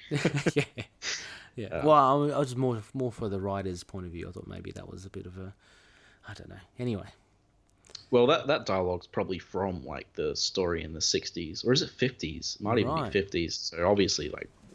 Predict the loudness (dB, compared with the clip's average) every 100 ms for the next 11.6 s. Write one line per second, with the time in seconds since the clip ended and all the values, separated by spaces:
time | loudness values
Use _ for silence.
0 | -14 -4 0 2 2 2 2 0 -4 -10
1 | -10 -6 -4 -6 -8 -12 -14 _ 2 4
2 | 4 0 -6 _ 2 4 4 6 8 8
3 | 4 -4 -16 -18 -2 0 2 4 4 4
4 | 2 0 0 0 -2 0 0 -2 -2 0
5 | 2 0 -2 -8 -14 -14 -8 -2 0 -2
6 | -4 -10 -20 _ _ -18 -16 -8 -4 4
7 | 6 6 4 0 -4 -4 -6 -4 -4 -2
8 | 0 0 0 -2 -2 -6 -4 -2 -4 -6
9 | -6 -4 -4 -6 -12 -14 -8 -6 -2 0
10 | 2 2 0 2 0 0 -2 0 2 2
11 | 0 -4 -6 -2 0 2